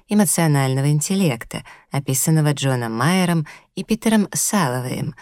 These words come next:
в тысяча девятьсот девяностом году. Они первыми ввели понятие «эмоциональный интеллект» и его четыре компонента,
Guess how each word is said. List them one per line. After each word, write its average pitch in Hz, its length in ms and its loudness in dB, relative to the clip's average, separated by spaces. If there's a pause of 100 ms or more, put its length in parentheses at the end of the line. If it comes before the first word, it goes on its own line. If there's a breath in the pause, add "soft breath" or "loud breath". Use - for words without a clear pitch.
(200 loud breath)
в - 60 -20
тысяча - 300 -2
девятьсот 135 440 -2
девяностом 123 640 -4
году. - 280 -8 (1200)
Они 226 220 2
первыми 220 480 4
ввели 180 260 2
понятие 175 560 0
«эмоциональный 156 680 2
интеллект» 151 560 -4 (340 loud breath)
и 170 60 -4
его 175 160 0
четыре 165 400 0
компонента, 156 840 -4